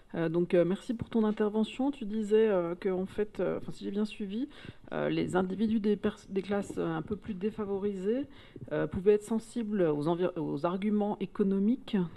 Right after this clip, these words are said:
euh, qui étaient associés à la reterritorialisation de l'alimentation. Euh, et donc, je me demandais si c'était pour eux-mêmes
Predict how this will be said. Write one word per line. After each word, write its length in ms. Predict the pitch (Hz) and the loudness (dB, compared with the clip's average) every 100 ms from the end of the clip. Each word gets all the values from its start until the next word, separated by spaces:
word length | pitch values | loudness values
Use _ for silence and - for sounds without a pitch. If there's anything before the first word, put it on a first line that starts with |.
| - | -8
euh, 320 | 160 147 147 151 | -6 -6 -6 -8
qui 240 | - - 165 | -12 -10 -10
étaient 240 | - 190 | -6 -4
associés 540 | 156 - 190 - - 185 | -4 -6 -10 -8 -6 -4
à 20 | |
la 120 | 156 | -4
reterritorialisation 1000 | 170 170 185 190 185 165 180 175 - 202 | -4 -4 -4 -4 -4 -2 -2 -2 -2 -2
de 60 | |
l'alimentation. 760 | 185 165 160 156 165 160 - 277 - - - - - - | -2 -2 -4 -4 -6 -8 -6 -8 -8 -20 -20 -20 -12 -2
Euh, 560 | 156 143 147 151 113 170 | 0 0 -2 -4 -4 -4
et 40 | |
donc, 180 | 160 175 | -4 -2
je 100 | 185 | 0
me 40 | |
demandais 280 | 180 190 226 | 0 2 2
si 180 | - 226 | 0 -4
c'était 340 | - 226 226 | 0 0 0
pour 320 | 220 - 214 | -2 0 6
eux-mêmes 520 | 208 185 196 294 330 | 6 6 4 2 2